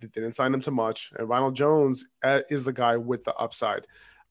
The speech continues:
Uh, it's not like, I'm not, like, over targeting Ronald Jones or anything like that, or even targeting him at all,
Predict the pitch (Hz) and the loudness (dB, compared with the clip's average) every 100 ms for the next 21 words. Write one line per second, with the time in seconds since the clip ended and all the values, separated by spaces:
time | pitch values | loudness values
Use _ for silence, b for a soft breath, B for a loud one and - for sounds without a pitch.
0 | - 135 - - 131 127 - 170 180 156 | 0 0 0 -2 0 0 2 4 4 4
1 | 139 - 143 135 - 127 123 135 131 123 | 0 4 2 2 0 0 0 0 0 2
2 | 123 127 131 123 123 127 120 127 123 117 | 0 0 -2 -2 -6 -6 -4 0 2 2
3 | 127 131 - 123 113 113 117 107 113 120 | 0 -2 -4 -2 -4 -6 -6 0 4 4
4 | 101 | 4